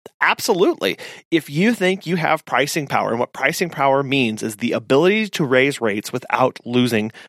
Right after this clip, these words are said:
people. If you think you have that, go ahead and raise them. Go ahead and get ahead of increases that are coming down the line.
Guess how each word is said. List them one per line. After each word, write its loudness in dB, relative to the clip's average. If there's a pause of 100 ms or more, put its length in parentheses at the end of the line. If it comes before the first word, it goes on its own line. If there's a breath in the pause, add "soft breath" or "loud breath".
people. -8 (300 loud breath)
If -2
you 2
think -2
you -2
have 0
that, -2 (340 loud breath)
go 2
ahead 2
and -4
raise 0
them. -2 (200 loud breath)
Go 2
ahead 2
and -2
get 2
ahead 0
of 2
increases 0
that 2
are 0
coming 0 (140)
down -2 (300 loud breath)
the 2
line. 2